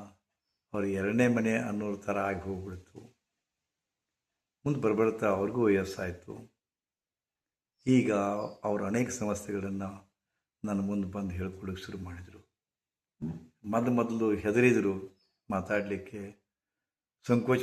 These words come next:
ಪಟ್ರು. ಹ್ಮ್. ಆಮೇಲೆ ಸಣ್ಣಗೆ ನಾನು ಓಶೋರ ಕುರಿತು ಹೇಳುವಾಗ, ಹ? ಮುಕ್ತ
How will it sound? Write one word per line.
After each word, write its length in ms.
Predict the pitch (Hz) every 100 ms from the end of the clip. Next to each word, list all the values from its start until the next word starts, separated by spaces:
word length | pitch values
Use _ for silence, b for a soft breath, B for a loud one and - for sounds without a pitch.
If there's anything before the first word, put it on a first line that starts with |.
| -
ಪಟ್ರು. 480 | 98 92 - 95 95
ಹ್ಮ್. 840 | 104 _ _ _ _ - 110 127
ಆಮೇಲೆ 640 | 135 101 104 104 104 95 92
ಸಣ್ಣಗೆ 840 | - 104 101 101 101 98 95 95 - _ _ _ _ _ _ _ _ _ _ _ -
ನಾನು 300 | 110 104 98
ಓಶೋರ 420 | 98 98 - 113 95
ಕುರಿತು 260 | 101 92 -
ಹೇಳುವಾಗ, 540 | 95 98 98 98 95 98 98 - _ _ _ _ _ _ _ _ -
ಹ? 0 | 120 135 _ _ _ _ _ _ _ _ _ _ -
ಮುಕ್ತ 260 | 98 -